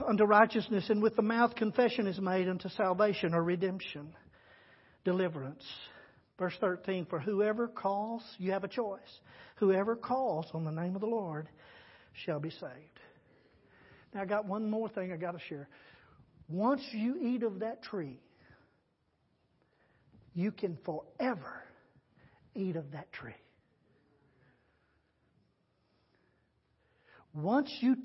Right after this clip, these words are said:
take Jesus, you can forever be taking Jesus. He becomes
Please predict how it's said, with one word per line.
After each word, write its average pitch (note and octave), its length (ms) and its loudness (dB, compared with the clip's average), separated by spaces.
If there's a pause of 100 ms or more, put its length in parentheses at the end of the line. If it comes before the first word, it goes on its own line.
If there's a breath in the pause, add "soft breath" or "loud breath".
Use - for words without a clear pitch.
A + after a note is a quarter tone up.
take G#3+ 320 -2
Jesus, F#3 560 -6 (1300 soft breath)
you F#3+ 160 4
can F3 320 0
forever F#3+ 760 2 (840 soft breath)
be F3+ 120 0 (120)
taking D#3 460 0
Jesus. C3+ 460 -6
He - 140 12
becomes A3+ 500 2